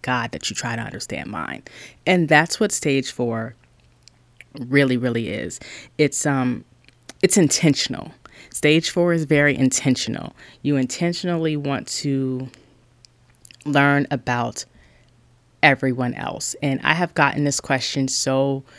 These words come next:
many times because, like, if people don't know me and they just look at, you know, some of my artwork or different things like that, which I hope isn't the case, but I have had the, you know, the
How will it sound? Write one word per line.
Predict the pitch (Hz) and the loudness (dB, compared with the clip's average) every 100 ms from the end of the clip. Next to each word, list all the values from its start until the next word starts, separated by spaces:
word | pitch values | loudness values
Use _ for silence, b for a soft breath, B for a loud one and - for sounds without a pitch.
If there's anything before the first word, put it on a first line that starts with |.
| B - | B -2
many | 143 135 | 2 2
times | 127 156 143 123 120 | 0 -2 -2 -2 -4
because, | - 127 135 120 | -6 -4 -6 -4
like, | 123 117 - _ _ | -4 -6 -10 _ _
if | - 135 | -4 -4
people | - 185 220 | -4 0 0
don't | 190 127 | 2 0
know | 123 127 | 0 0
me | 151 170 185 175 b b b | 0 0 -2 -6 b b b
and | 143 139 | -2 0
they | 139 | 0
just | 147 135 | -2 -2
look | 131 135 - | -2 -2 -2
at, | - 135 131 - | -4 -2 -4 -4
you | 123 | -2
know, | 135 127 | 0 0
some | - 127 | -2 -2
of | |
my | 120 | -4
artwork | 120 147 156 - 147 143 | -4 -2 -2 -2 -4 -2
or | 151 143 | -6 -6
different | - 139 143 | -8 -6 -6
things | 143 135 131 | -2 -2 -2
like | 127 120 | -4 -2
that, | 135 139 | 0 0
which | 117 123 | 0 -2
I | - | -2
hope | - - 147 139 | -2 -2 0 -2
isn't | 131 120 | -4 -6
the | - | -8
case, | - 135 139 | -4 -4 -4
but | 123 | -6
I | 117 | -4
have | 127 131 | -2 -2
had | 131 123 120 | -2 -2 -2
the, | 120 117 113 - | -2 -2 -6 -6
you | 123 | -4
know, | 120 113 | -4 -6
the | - | -8